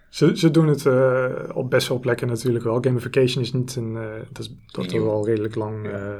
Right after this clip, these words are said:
Speaker 2: Zelfs Albert
Speaker 1: aanwezig.
Speaker 2: Heijn doet het.
Speaker 1: <laughs> Ja.
Speaker 2: Ja, persoonlijke bonus en zo, weet je wel. En, eh, ja, tweede gratis. <laughs> Is dat ook gamification?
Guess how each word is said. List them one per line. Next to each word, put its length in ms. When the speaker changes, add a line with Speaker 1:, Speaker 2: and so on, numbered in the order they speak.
Speaker 2:
Zelfs 240
Albert 220
Speaker 1:
aanwezig. 180
Speaker 2:
Heijn 0
doet 100
het. 120
Speaker 1:
<laughs> 460
Ja. 180
Speaker 2:
Ja, 140
persoonlijke 380
bonus 340
en 80
zo, 200
weet 160
je 60
wel. 220
En, 100
eh, 680
ja, 100
tweede 240
gratis. 560
<laughs> 160
Is 120
dat 140
ook 100
gamification? 840